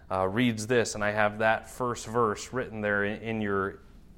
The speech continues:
in your, uh, bulletin if you want to take a look. It says, "Only one life to offer, Jesus my Lord and King, only one tongue to praise thee and of thy mercy sing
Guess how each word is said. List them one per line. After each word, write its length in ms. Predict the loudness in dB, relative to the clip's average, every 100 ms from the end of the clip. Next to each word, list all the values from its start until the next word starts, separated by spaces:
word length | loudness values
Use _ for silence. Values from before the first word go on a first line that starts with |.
| -16 -6
in 160 | -2 2
your, 260 | 4 6
uh, 140 | 6 4
bulletin 540 | 2 2 2 0 -4
if 160 | -4 -4
you 80 |
want 220 | -2 0 0
to 40 |
take 240 | 0 0
a 60 | 0
look. 340 | 4 4 4
It 140 | 0 2
says, 260 | 2 2 -4 -18 -20 -18 0
"Only 420 | 4 6 6 4
one 320 | 4 6 6
life 420 | 6 6 6 2 -2
to 100 | -2
offer, 720 | 4 4 4 0 -4 -4 -10 -20 -20 -20 -12 -10
Jesus 640 | -2 2 2 4 2 2
my 220 | 2 4
Lord 340 | 4 2 2 2
and 180 | 0 -4
King, 460 | -4 -2 -2 -6 -10 -20 -20 -20 -8
only 520 | 2 4 6 6 4 4
one 460 | 4 2 2 -2 -4
tongue 400 | 0 2 2 0
to 120 | -4
praise 560 | -4 0 2 2 0 0
thee 320 | 0 0 -2
and 280 | -2 0 2
of 140 | 2
thy 140 | 2 2
mercy 540 | 2 2 2 -2 -4
sing 420 | -4 -4 -4 -8